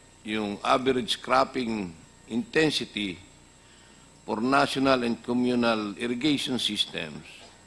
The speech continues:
na ang inyong actual accomplishment is fifty-one percent for national and zero for communal irrigation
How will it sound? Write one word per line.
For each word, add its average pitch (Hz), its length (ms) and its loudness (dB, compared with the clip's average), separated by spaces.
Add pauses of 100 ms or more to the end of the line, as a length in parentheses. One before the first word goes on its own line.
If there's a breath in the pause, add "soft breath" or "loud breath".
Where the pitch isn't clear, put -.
(600 loud breath)
na 113 480 2
ang 123 80 2
inyong 139 240 2
actual 127 480 2
accomplishment 107 720 -4
is - 160 -8
fifty-one 123 640 -4
percent 98 480 -6 (800 loud breath)
for 101 160 -4
national 101 800 -2
and 95 480 -6 (240)
zero 139 560 0 (800)
for 104 240 -4
communal 117 560 0
irrigation 101 720 -4